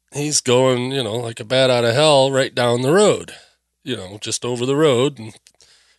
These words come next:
going like a bat out of hell. And then he gets to this intersection, which is called South Airport Road, which is, duh, on the south end of the airport, and that's how you get to the terminal.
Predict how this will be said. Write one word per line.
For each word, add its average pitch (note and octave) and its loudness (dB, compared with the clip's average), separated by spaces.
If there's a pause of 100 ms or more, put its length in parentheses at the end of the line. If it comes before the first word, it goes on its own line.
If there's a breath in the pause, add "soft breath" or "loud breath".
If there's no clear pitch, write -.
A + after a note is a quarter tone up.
(480 soft breath)
going G#2+ -14
like A#2 -10
a A#2 -16
bat B2 2
out A#2+ 2
of A#2 0
hell. D3 2
And B2+ -4
then C#3 -2
he C#3+ -6
gets D#3+ 0
to D3+ -2
this C3 0
intersection, C3+ 0
which B2 -10
is - -6
called A#2 -6
South D3+ 2
Airport D3 2
Road, A#2 0
which A2 -8
is, G#2 -6 (480)
duh, A2+ -2
on G#2+ -8
the G#2+ -6
south B2 0
end A#2+ -6
of G#2+ -8
the A#2 -2
airport, C3+ 0
and A#2 -14
that's A2 -8
how A2 -6
you G#2 -6
get G#2+ -10
to - -18
the E2+ -20
terminal. A#2 -6